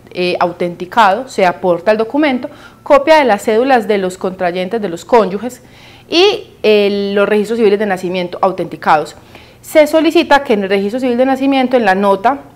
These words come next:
abajo, que son notas marginales, aparezca que la persona está casada, que contrajo matrimonio.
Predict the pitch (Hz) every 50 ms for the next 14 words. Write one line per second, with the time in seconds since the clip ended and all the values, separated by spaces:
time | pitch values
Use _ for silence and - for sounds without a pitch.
0 | - - - 185 185 190 196 190 180 185 220 - 214 - 190 180 190 220 233 233
1 | 269 277 277 277 277 254 302 320 311 277 247 254 269 269 - 262 262 - 302 302
2 | 285 285 285 277 - 214 190 185 185 - - 160 170 180 175 - 190 165 - -
3 | 170 160 - 175 - - - - - - - - 285 277 269 254 - 214 208 247
4 | 269 269 269 254 285 311 370 359 285 202